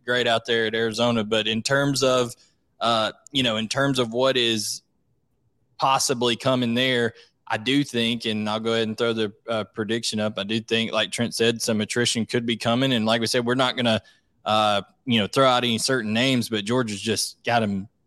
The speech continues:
you know, got a lot of, uh, highly talented corners in those, you know, freshman, sophomore classes there that, that could end up looking for other opportunities.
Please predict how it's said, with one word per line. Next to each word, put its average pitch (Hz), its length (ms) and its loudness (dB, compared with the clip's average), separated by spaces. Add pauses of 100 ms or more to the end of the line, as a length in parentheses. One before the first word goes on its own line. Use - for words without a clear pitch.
(120)
you 120 80 -6
know, 95 160 -2
got 110 200 2
a 98 60 0
lot 107 460 2
of, 92 280 -6 (360)
uh, 95 220 2
highly 110 260 2
talented 107 520 -2
corners 107 440 0
in 101 140 -2
those, 98 340 -6 (320)
you 110 80 -6
know, 95 80 -2
freshman, 107 380 0
sophomore 101 400 -2
classes 101 480 -2
there 101 240 -2
that, 90 220 -6
that 107 200 -4
could 110 300 0 (240)
end 107 160 0
up 101 100 -2
looking 104 220 -2
for 95 140 -2
other 92 140 0
opportunities. 90 640 -6